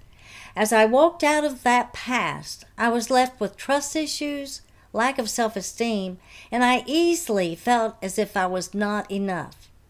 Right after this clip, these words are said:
I was a people pleaser. I wanted everyone to love me, to like me, to accept me. But when I fell into the abuse by toxic people, I didn't realize it.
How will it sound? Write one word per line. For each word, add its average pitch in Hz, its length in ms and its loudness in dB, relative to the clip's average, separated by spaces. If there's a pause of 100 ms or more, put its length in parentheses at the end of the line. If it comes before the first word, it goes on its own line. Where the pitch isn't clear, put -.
(340)
I 277 140 6
was 320 180 2
a 285 60 0
people 302 400 -4
pleaser. 185 560 -2 (500)
I 214 160 0
wanted 240 560 2
everyone 233 480 0
to 214 100 -2
love 196 300 0
me, 156 320 -6
to 214 140 -2
like 196 400 -2
me, 165 200 -6 (220)
to 233 100 -2
accept 247 560 0
me. 151 260 -8 (720)
But 226 120 2
when 254 160 4
I 233 160 4
fell 262 240 4
into 247 580 2 (240)
the 226 140 4
abuse 233 380 0
by 208 160 -2
toxic - 580 -6
people, 180 560 -8
I 262 120 -4
didn't 277 320 0
realize 247 520 -4
it. 123 160 -12